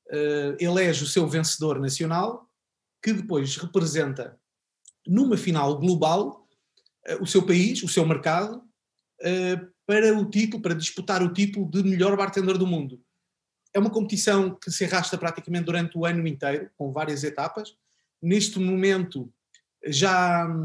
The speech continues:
já estamos a preparar a final global. Em maio tivemos a final nacional. O bartender João Sancheira, do bar A Tabacaria, em Lisboa, foi o vencedor,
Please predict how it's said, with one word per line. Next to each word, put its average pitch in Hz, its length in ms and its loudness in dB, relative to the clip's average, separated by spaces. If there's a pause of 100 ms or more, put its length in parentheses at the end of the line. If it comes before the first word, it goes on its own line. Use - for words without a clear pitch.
(160)
já 160 160 -2
estamos 180 380 2
a 185 60 4
preparar 180 500 2
a 165 60 0
final 170 420 2
global. 160 540 -2 (400)
Em 175 100 4
maio 175 480 2
tivemos 160 760 -2
a 156 60 -2
final 165 340 0
nacional. 160 600 -2 (240)
O 170 480 0
bartender 175 460 0
João 175 280 0
Sancheira, 175 600 2
do 147 100 -4
bar 160 260 0
A 170 80 0
Tabacaria, 165 680 0
em 151 100 -2
Lisboa, 147 560 -4 (160)
foi 214 160 6
o 202 60 4
vencedor, 156 640 0